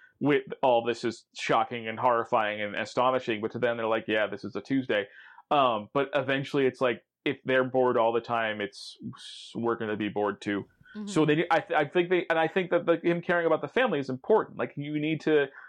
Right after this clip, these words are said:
Speaker 1: and they did sort of, they didn't completely lose that, but we need to have, if they can get back to that balance between, and I, I think that that's the direction they're going with bringing Jerry back the way they did,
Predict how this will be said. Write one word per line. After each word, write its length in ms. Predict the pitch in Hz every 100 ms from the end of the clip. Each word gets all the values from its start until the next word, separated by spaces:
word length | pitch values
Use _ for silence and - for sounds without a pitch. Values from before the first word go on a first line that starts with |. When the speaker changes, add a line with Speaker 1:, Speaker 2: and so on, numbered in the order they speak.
| - -
Speaker 1:
and 120 | 180
they 60 | 190
did 200 | 233 202
sort 140 | 196
of, 100 | 160 - -
they 140 | 160 147
didn't 320 | 185 175 - -
completely 480 | 143 - 170 - 131
lose 260 | 110 107
that, 280 | 110 95 78 - - _
but 120 | 156 147
we 120 | 156
need 160 | 160
to 80 | 151
have, 280 | 139 143 143 -
if 120 | -
they 120 | 151
can 120 | 170
get 160 | 151 143
back 200 | 135 131
to 40 |
that 220 | 135 123 -
balance 360 | 127 131 127
between, 480 | - 123 120 117 113 120
and 100 | 117
I, 140 | 117 -
I 100 | 123
think 240 | - 143
that 120 | 127 117
that's 200 | 117 -
the 60 |
direction 320 | 113 110 - 110
they're 100 | 107
going 400 | 127 127 113 104
with 200 | 113 -
bringing 280 | 113 107
Jerry 240 | 104 104 101
back 300 | 101 101 - -
the 60 |
way 140 | 104 92
they 120 | 95
did, 260 | 98 95